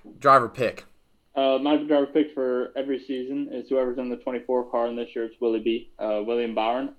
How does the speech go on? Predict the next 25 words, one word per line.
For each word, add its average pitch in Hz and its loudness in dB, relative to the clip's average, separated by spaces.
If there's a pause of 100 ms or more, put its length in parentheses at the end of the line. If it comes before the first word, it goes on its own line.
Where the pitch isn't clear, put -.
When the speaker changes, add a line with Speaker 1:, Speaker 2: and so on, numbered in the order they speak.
(140)
Speaker 2:
Uh, 139 4
great 160 0
driver, 143 0
got 143 0
his 131 -4
first 143 -2
win 135 -8
last 131 -8
year 131 2
at 139 0
Daytona. 110 -4 (440)
Uh, 107 -2
we'll 123 -2
see 127 0
if 120 -2
he 127 -2
can 117 -8
keep 117 -4
it 123 0
up 113 0
this 113 -4
year. 110 -6 (300)
Uh, 110 0
hope 170 0
him 226 -2